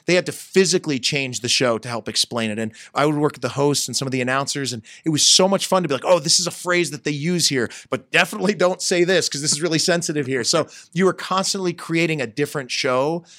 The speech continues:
it was the same brand and the same message, but, like, you were able to, some of the ancillary supporting elements that we were in charge of,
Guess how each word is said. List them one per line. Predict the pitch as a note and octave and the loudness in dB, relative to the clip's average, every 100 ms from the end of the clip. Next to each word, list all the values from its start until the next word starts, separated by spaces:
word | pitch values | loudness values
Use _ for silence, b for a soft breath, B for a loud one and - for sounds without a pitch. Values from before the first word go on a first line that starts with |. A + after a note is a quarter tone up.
| B B - | B B -2
it | E3 | 0
was | E3 | 2
the | D#3 | 2
same | - C4 A3 | 4 2 0
brand | D#3 D#3+ F3+ | 0 2 2
and | F3 | 0
the | C#3+ | -2
same | - C#3+ | 0 0
message, | C3 C#3 - F#3 - | -2 -2 -2 -2 -2
but, | D3+ | 0
like, | D3 C#3+ b b | 0 -2 b b
you | D3 F#3+ | -2 0
were | A3 E3+ | 0 4
able | F#3 E3+ | 4 2
to, | D3 - - | -2 -6 -4
some | A#3 | -2
of | A#3+ | -2
the | E3 C3+ | -2 0
ancillary | D3 - E3+ D#3+ D#3 | 0 -2 0 0 2
supporting | - - - C#3+ D#3 | 0 -2 -2 0 0
elements | D#3 D#3+ D#3 - | 0 0 -2 -4
that | C3 | -4
we | C#3 | -2
were | C#3 C#3 | -2 -4
in | B2 | -2
charge | C#3 C#3 D3 | -2 -2 -2
of, | D#3+ | -4